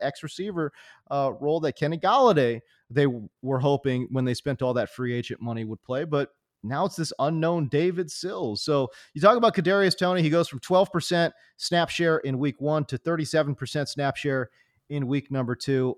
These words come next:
And again, for him to kind of sort of be anything, it's like, I mean, he's gonna have to be on the field seventy, seventy-five percent of the time. Um, because again, they're,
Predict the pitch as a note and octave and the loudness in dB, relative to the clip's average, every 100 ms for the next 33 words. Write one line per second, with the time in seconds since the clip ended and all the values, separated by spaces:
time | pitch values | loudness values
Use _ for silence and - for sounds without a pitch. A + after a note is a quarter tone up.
0 | - C3 A#2+ C3+ B2 - B2+ C#3+ D3 B2 | -4 -4 -2 -4 -4 -4 -4 -2 -4 -4
1 | C#3 B2 - B2 A#2 F#2+ A#2+ A#2+ B2+ A2 | -4 -4 -4 -6 -8 -6 -6 -4 -4 -6
2 | A2 G#2 F#2+ - A#2 - - A#2+ A2+ - | -8 -8 -10 -10 -12 -10 -8 -4 -4 -6
3 | - _ _ _ _ _ _ F2 A#2 C3+ | -20 _ _ _ _ _ _ -8 -4 -2
4 | B2 D3 C3+ E3 C3+ B2+ A#2 A2+ A#2+ A#2+ | -2 -2 -2 -2 -2 -4 -6 -6 -6 -6
5 | A2+ C3 C3 A#2+ - C3 A#2+ A#2 A2+ A2+ | -6 -4 -2 -2 -6 -6 -4 -4 -6 -6
6 | - A#2 A2+ A2 A#2 A#2 - A#2 - A#2 | -4 -6 -6 -6 -4 -6 -8 -12 -8 -8
7 | G2+ F#2 A#2 A#2+ A#2 A2 G2+ - A#2+ A#2 | -8 -8 -6 -4 -4 -6 -10 -10 -6 -4
8 | A#2 A2 G#2 G2+ _ _ _ - _ _ | -2 -4 -6 -10 _ _ _ -20 _ _
9 | - B2 E3+ D#3 A3 A3 F#3 E3 - _ | -8 2 2 4 4 6 6 4 -4 _
10 | A#2+ D#3+ G3+ | -2 -2 -2